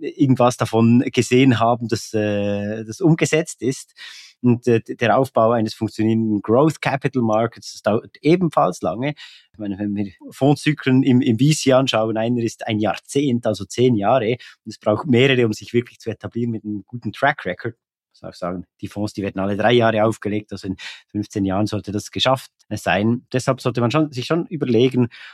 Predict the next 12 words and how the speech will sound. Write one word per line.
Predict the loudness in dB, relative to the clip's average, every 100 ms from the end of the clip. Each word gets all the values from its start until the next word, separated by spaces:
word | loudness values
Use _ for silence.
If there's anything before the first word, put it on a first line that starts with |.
| _
ob, | -10 -2
ähm, | 2 2 2 0 -2
es | -6 -4
marktnah | -2 2 2 0 -4 0 2 0
gestaltete | -2 -4 -2 -2 -6 -2 0
Instrumente | 2 0 0 2 4 2 2 -2
gibt, | 0 2 0 -2 0
äh, | 2
wie | 2
zum | -2
Beispiel | 0 0 0 0
ein | 2 2 0